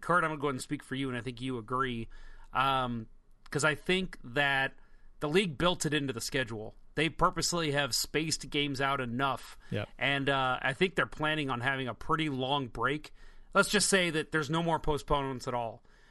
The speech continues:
Speaker 1: If you, um, go from the regular season to when they start, want to start the playoffs,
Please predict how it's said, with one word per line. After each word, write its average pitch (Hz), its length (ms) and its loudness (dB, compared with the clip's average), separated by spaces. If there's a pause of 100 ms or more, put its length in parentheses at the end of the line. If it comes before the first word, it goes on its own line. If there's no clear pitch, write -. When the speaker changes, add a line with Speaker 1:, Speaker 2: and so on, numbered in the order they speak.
(320)
Speaker 1:
If - 220 -4
you, 170 540 0
um, 139 560 2 (640)
go 156 180 2
from 156 220 -2
the 143 80 0
regular 160 320 2
season 151 380 -2
to 139 80 0
when 139 160 -2
they 143 100 0
start, 143 320 -2
want 135 440 0
to 143 100 -4
start 147 260 0
the - 60 -16
playoffs, 147 640 0